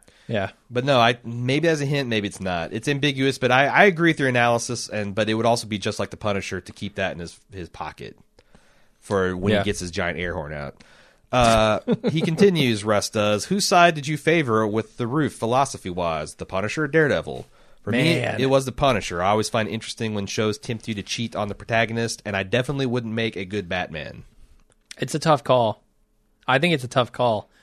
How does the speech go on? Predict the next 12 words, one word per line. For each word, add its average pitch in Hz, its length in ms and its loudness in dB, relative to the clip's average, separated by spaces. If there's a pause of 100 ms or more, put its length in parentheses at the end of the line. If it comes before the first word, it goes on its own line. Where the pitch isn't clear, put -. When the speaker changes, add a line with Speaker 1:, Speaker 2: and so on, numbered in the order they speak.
(280)
Speaker 1:
I 120 100 0
think 127 160 -2
there 123 280 6
are, 117 100 -2 (640)
like, 117 300 -4
this 135 480 -4
is 170 160 -2
the 170 100 8
whole 180 120 8
capital 175 320 6
punishment 120 440 2
thing. 107 360 0